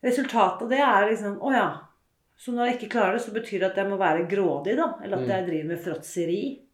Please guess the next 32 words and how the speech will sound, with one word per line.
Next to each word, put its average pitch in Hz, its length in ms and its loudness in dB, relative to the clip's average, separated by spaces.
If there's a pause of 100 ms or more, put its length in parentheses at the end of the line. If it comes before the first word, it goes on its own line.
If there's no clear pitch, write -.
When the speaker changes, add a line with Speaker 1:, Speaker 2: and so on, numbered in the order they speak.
(140)
Speaker 2:
Mm. 123 200 -2 (540)
Speaker 1:
Og 220 360 4
hvis 226 160 0
jeg 220 120 2
ikke 185 120 -6
beveger 170 340 2
meg 180 120 0
nok, 247 200 -2
så - 220 -6
må 196 120 -2
det 180 80 -2
vel 185 100 -2 (100)
bety 190 160 -4
at 160 140 -2
jeg 170 120 0
er 175 100 2
lat, 196 540 -2
eller 175 340 0
udugelig, 170 540 -4 (260)
inkompetent.» 185 800 -8 (160)
Speaker 2:
Mm. 131 80 -10
Mm. 120 100 -12 (760)
Speaker 1:
Sannheten 214 440 -2
var 180 160 2
at 214 60 -2
jeg 196 180 0
trente 175 400 -2
jo 175 80 -4
dritmye. 175 640 -6
Jeg 233 160 2
var 165 180 2
jo 220 140 4